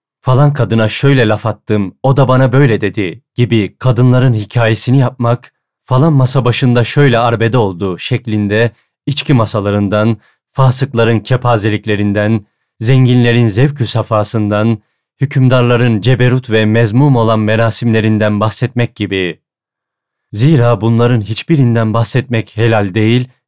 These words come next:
belki haramdır. Malayani lüzumsuz sözlere, hatta lüzumlu sözlerin çoğuna gelince, bunlarla meşgul olmak haram değilse de terki evladır.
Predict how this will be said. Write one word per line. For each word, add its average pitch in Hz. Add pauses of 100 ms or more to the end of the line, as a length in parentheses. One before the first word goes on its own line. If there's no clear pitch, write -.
(120)
belki 143
haramdır. 101 (840)
Malayani 120
lüzumsuz 117
sözlere, 107 (380)
hatta 143
lüzumlu 113
sözlerin 110
çoğuna 107
gelince, 120 (380)
bunlarla 127
meşgul 110
olmak 107
haram 110
değilse 120
de 117 (280)
terki 127
evladır. 95